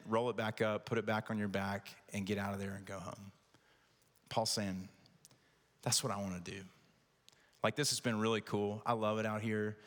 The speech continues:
Um, Nick and I, before covid, uh, we went on a backpacking trip, and, uh, we were in the Cascade Mountains in Washington State. It was beautiful. It was amazing. We, we had adventures. We saw amazing things that we'd never seen before. We enjoyed time together. But, like,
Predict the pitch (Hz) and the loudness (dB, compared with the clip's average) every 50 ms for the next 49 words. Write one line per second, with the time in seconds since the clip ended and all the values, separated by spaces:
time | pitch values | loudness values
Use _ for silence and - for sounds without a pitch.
0 | - - - - - 101 110 107 104 101 98 98 95 98 - - 117 117 120 127 | -20 -20 -10 -4 0 2 2 4 2 2 0 -2 -2 -4 -4 0 2 4 4 2
1 | - - 127 120 120 117 117 117 113 113 113 120 - - - - - - - - | 2 0 0 2 2 4 4 4 4 2 0 -2 -6 -14 -20 -20 -20 -20 -8 -4
2 | 127 117 - - 120 113 113 113 110 107 107 104 - - - - - 120 110 110 | -2 -2 0 0 0 2 2 4 2 2 0 -2 -8 -16 -16 -6 0 2 2 2
3 | 107 113 113 110 107 110 - - - - 117 110 107 107 104 98 98 - - - | 2 2 0 0 0 -6 -12 -12 -6 0 2 2 4 4 2 0 -2 -4 -10 -16
4 | - - - - - - - _ _ - 120 117 117 120 117 117 113 110 104 95 | -20 -20 -20 -20 -20 -20 -20 _ _ -2 0 2 2 4 2 2 2 0 2 2
5 | 107 107 117 - - 117 110 113 - 113 107 - - 120 113 117 117 113 - - | 2 2 2 0 0 0 0 0 0 0 0 0 2 2 2 2 2 0 -4 -8
6 | - - - - - - - - - - - 104 104 104 104 104 101 101 98 101 | -18 -20 -20 -14 -8 -8 -8 -8 -8 -4 -2 0 2 2 2 0 0 -2 -2 -4
7 | 98 95 95 101 - - - - - 196 117 113 117 113 107 98 - 113 107 107 | -4 -4 -4 -6 -8 -12 -18 -12 -4 0 2 2 2 2 0 -2 0 0 0 0
8 | - - 123 113 107 101 104 104 107 107 110 104 104 101 101 101 104 - - 107 | 0 2 0 0 0 0 0 0 0 -2 -2 -2 -2 -2 -2 -2 -2 -2 -2 -2
9 | 104 98 - - - 101 101 104 101 117 131 117 98 90 104 98 98 95 - - | 0 0 -2 0 0 0 0 0 0 0 -2 -2 -2 -4 -4 -4 -4 -4 -6 -6
10 | 95 95 98 101 113 127 - 110 110 104 110 107 101 101 104 104 101 104 104 101 | -6 -6 -6 -8 -8 -6 -2 -2 0 0 0 2 2 2 2 0 0 0 -2 -2
11 | 98 101 117 113 107 110 113 110 87 90 113 113 110 104 104 101 98 117 135 143 | -4 -4 -6 -2 0 0 0 0 0 0 2 2 2 0 0 -2 0 0 0 2
12 | - - 139 135 123 113 117 110 - - 123 117 120 120 120 117 117 - - - | 2 0 0 0 0 0 0 0 2 2 2 2 2 2 0 0 -2 -6 -16 -20
13 | - - - - - - - 117 127 139 143 135 139 120 - 143 143 131 127 123 | -20 -20 -20 -12 -4 0 2 4 4 4 2 0 -2 0 2 2 2 2 2 2
14 | 120 117 117 123 120 117 110 - 139 139 143 135 123 - 135 135 135 131 123 123 | 2 4 4 2 2 2 2 2 2 2 2 0 0 0 2 2 2 2 2 2
15 | 117 110 104 113 117 120 123 - - 120 117 117 120 117 113 120 120 120 123 120 | 0 0 0 2 2 2 2 0 0 0 0 2 2 0 2 2 2 2 0 0
16 | 110 120 120 - 110 110 104 104 101 - | 0 -2 -2 -2 0 0 0 0 0 -2